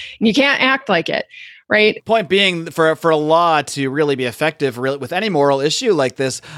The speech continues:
Speaker 2: uh, the, the population, the ideas of the population really do have to change. Otherwise, you're just gonna be,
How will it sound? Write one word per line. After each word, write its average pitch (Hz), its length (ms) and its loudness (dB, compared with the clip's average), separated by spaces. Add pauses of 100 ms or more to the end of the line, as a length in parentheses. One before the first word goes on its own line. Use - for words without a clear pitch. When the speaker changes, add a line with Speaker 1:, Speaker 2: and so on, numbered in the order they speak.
(120)
Speaker 2:
uh, 143 220 2
the, 151 120 -2
the 170 140 -2
population, 165 720 0
the 151 100 2
ideas 170 500 2
of 147 80 0
the 143 80 -2
population 135 600 -2
really 151 280 2
do 143 200 -2
have 135 220 -4
to 117 80 -16
change. 127 520 -4
Otherwise, 135 400 0
you're 123 80 -6
just 123 180 -8
gonna 127 160 -6
be, 117 220 -4